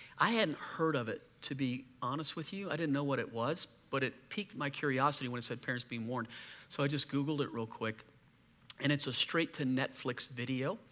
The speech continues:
Uh, and basically, here's, here's what it is. If you like the video, it's, this is not a criticism of the video, but it is a, it is something that I feel like the Holy Spirit put on my heart. The video basically is a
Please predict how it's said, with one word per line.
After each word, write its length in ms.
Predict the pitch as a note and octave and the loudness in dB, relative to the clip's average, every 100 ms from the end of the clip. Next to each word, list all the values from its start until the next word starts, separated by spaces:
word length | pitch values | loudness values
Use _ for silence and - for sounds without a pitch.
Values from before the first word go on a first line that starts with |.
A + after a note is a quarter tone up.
| - - - - - - | -18 -16 -16 -18 -20 0
Uh, 300 | C#3 C#3+ C#3 - | 6 6 6 4
and 200 | C#3 C#3 | 4 6
basically, 480 | E3 - D3+ D3+ | 8 8 4 2
here's, 320 | C3+ C#3+ C#3 - | 2 4 4 2
here's 320 | - D#3+ - | 2 0 4
what 100 | C#3 | 2
it 60 | |
is. 180 | B2+ B2+ | 4 0
If 140 | C3 D3 | 0 2
you 80 | |
like 180 | D3 D#3+ | 6 6
the 80 | D#3+ | 4
video, 440 | C#3+ C#3 B2+ A#2+ B2 - - | 2 2 2 0 -4 -10 -6
it's, 220 | A#2+ - | 0 0
this 300 | C3 C#3 - | 2 2 4
is 160 | C3+ C3+ | 2 0
not 300 | B2+ C3 - | 2 2 0
a 40 | |
criticism 800 | B2+ - C#3 C3 C#3 C3+ B2+ C3+ B2+ - - - - - | -4 -2 0 2 2 0 -2 -4 -6 -14 -20 -20 -16 -2
of 180 | C3 A#2 | -2 0
the 60 | |
video, 540 | A#2 A#2+ A#2+ B2+ C#3+ A#3 - - - - | -2 0 0 2 0 0 -8 -18 -20 -4
but 140 | B2+ | -2
it 120 | B2+ B2+ | -2 -2
is 340 | C3+ C3+ C3+ - | 0 2 4 2
a, 380 | B2+ A#2+ A#2+ A#2 A#2 - - - - - - - - - | 2 0 2 -2 -6 -16 -20 -20 -20 -20 -20 -20 -18 -6
it 80 | C3+ | 2
is 100 | C3 | 4
something 320 | C#3+ - A#2+ | 4 2 -2
that 80 | A#2 | -2
I 60 | |
feel 160 | A#2 A#2+ | -2 -2
like 80 | A2+ | -4
the 60 | |
Holy 180 | A#2 A2+ | -4 -4
Spirit 320 | A2 - G#2 | -4 -4 -6
put 160 | - - | -6 -10
on 100 | A2+ | -8
my 120 | A2 | -8
heart. 400 | A#2+ - A2+ A2 | -10 -4 -2 -2
The 80 | B2+ | -4
video 320 | B2 C#3 D3 | -2 2 2
basically 480 | B2 B2 - - C3 | 2 2 0 0 -2
is 180 | B2+ C#3 | 0 0
a 220 | C#3 C#3 | 0 -2